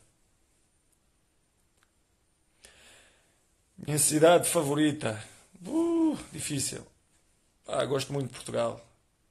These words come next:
Portugal, gosto muito de Lisboa. Gosto da Madeira, óbvio.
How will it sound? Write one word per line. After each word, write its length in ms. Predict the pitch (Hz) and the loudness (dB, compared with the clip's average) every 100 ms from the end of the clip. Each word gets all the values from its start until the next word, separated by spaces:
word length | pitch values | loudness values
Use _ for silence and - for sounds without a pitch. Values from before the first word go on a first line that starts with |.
| _ _ _ _ _ | _ _ _ _ _
Portugal, 640 | - 123 117 127 135 131 | -18 -8 0 4 6 4
gosto 300 | 120 117 - | 2 -6 -8
muito 540 | 127 127 123 120 113 113 | -10 -8 -8 -8 -10 -12
de 60 | |
Lisboa. 800 | 110 107 120 131 131 127 117 113 - _ _ _ _ _ _ _ _ _ _ _ _ _ _ _ _ _ _ _ - | -12 -8 -2 0 2 0 -2 -6 -14 _ _ _ _ _ _ _ _ _ _ _ _ _ _ _ _ _ _ _ -14
Gosto 220 | 107 - | -12 -10
da 60 | 110 | -8
Madeira, 400 | 113 123 123 117 | -6 -4 -2 -2
óbvio. 420 | 120 107 107 | -2 -4 -12